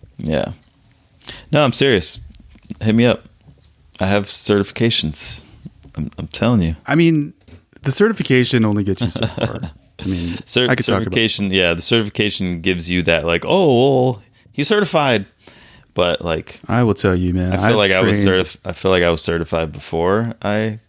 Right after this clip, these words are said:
Speaker 2: I've gotten more out of, like, you and all these other fucking people that have never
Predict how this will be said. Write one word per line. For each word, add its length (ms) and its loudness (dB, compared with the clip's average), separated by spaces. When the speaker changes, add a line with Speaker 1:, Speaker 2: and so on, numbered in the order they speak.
Speaker 2:
I've 180 0
gotten 300 4
more 320 4
out 240 2
of, 180 0
like, 280 0
you 500 0
and 360 -2
all 140 2
these 160 2
other 240 2
fucking 420 -4
people 360 -2
that 120 0
have 400 -2
never 720 4